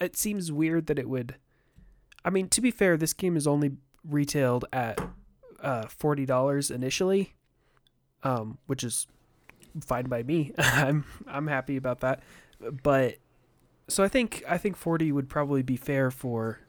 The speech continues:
three and four, so they could probably bundle both of those together. Um, Underground one and two definitely have to be their own thing, but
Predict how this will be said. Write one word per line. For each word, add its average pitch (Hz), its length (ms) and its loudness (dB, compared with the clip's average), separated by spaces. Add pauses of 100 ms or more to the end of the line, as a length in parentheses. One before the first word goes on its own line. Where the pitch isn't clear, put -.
(280)
three 160 300 0
and 113 140 -6
four, 131 600 4 (280)
so - 160 -4
they 143 80 2
could 139 160 -2
probably 170 420 2
bundle 135 360 2
both 120 280 -2
of 123 80 -10
those 120 240 0
together. 170 540 0 (1500)
Um, 127 280 0
Underground 147 520 4
one 135 140 2
and 131 140 0
two 135 260 2
definitely 131 400 -2
have 131 180 -2
to 131 80 -6
be 131 120 -2
their 120 240 -2
own 120 160 -2
thing, 123 360 -2
but 107 280 -8